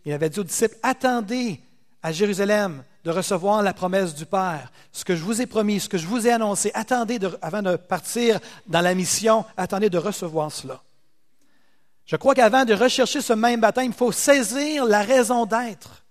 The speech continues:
de ce baptême-là. Il y a des gens qui recherchent Dieu et qui veulent vivre des expériences avec Dieu seulement pour ce qu'ils peuvent en retirer pour eux-mêmes.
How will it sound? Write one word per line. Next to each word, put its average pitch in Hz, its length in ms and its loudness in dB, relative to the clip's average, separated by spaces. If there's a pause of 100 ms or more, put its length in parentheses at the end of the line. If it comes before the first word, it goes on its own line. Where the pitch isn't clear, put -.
de 139 60 -20
ce 127 60 -16
baptême-là. 123 420 -14 (1120)
Il - 40 -2
y - 20 -2
a 170 40 0
des 208 160 0
gens 269 180 4
qui 247 160 -4
recherchent 226 520 0
Dieu 214 460 -2 (640)
et 170 60 -14
qui 156 100 -12
veulent 208 120 6
vivre 254 200 2
des 226 120 2
expériences 226 520 0
avec 175 200 -4
Dieu 196 180 -4
seulement 269 640 2 (340)
pour 185 140 -6
ce - 100 -6
qu'ils 202 200 -4
peuvent 226 480 4
en 180 160 0
retirer 190 580 -2
pour 170 300 -6
eux-mêmes. 165 420 -6